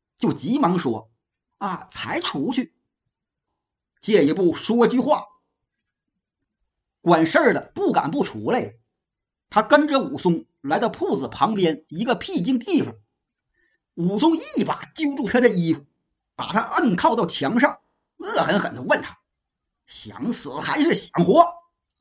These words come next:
想死你就别说西门庆的去向；想活就告诉我他在哪儿。”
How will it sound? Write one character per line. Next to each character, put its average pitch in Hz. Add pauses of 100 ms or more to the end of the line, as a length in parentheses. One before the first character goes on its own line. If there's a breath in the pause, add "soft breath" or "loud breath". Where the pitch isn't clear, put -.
(120)
想 156
死 - (280)
你 123
就 165
别 240
说 262
西 311
门 285
庆 349
的 240
去 480
向； - (380)
想 -
活 160 (440)
就 -
告 202
诉 196
我 95
他 247
在 208
哪 175
儿。” 330